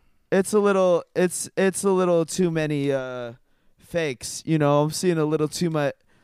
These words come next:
too many snakes in the grass. And so there was a room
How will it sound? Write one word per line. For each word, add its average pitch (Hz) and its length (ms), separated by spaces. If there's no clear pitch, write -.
too 185 160
many 170 320
snakes 180 460
in 156 80
the 143 80
grass. 135 680
And 143 720
so 143 640
there 165 200
was 170 160
a 160 100
room 156 540